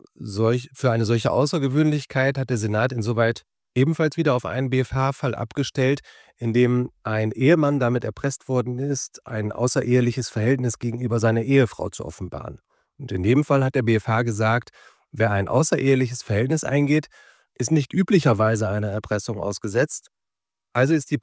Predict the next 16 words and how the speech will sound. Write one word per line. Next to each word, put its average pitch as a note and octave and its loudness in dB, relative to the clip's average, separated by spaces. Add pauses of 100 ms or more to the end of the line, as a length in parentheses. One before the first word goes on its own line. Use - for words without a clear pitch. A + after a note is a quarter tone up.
Erpressung D3 0
dann B2 2
außergewöhnlich. G2 -4 (1300)
In B2+ 4
unserem A#2 4
Fall C3 -2
stellte C#3+ 0
der A#2 0
erste C3 -4
Senat A#2+ -2
nun A#2+ -8
fest, - -6 (540)
naja, A#2 0
bei A2 -2
der G#2+ -4
Klägerin E3 2